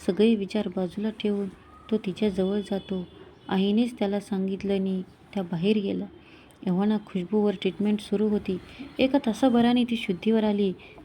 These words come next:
तेव्हा तिला जाग आली. तिला स्पर्शाची जाणीव झाली. बघते तर काय, ईशान तिच्यापासून च्या समोर बसला होता.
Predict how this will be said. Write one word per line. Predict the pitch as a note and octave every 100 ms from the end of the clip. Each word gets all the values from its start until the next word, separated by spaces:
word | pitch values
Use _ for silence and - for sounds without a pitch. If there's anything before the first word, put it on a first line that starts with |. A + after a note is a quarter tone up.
| -
तेव्हा | G3+ F#3+ A3+
तिला | A3 G3+
जाग | F3+ F#3+ G3 G#3
आली. | F#3+ F#3+ - - - - -
तिला | A3+ G#3+
स्पर्शाची | - G3 F#3 A3+ G#3+ A3
जाणीव | F#3 F#3+ G#3+
झाली. | G#3 G#3+ G3
बघते | F3+ F#3 - A3+
तर | A3
काय, | A3 G3 F#3 - - - - - -
ईशान | G#3 A3+ G#3
तिच्यापासून | G3+ F#3+ G#3+ G#3 G3+ - G#3 G3+ - - - - - -
च्या | A3 - - G#3+
समोर | G3+ G#3+ G3+
बसला | F3+ - G#3
होता. | G#3 G3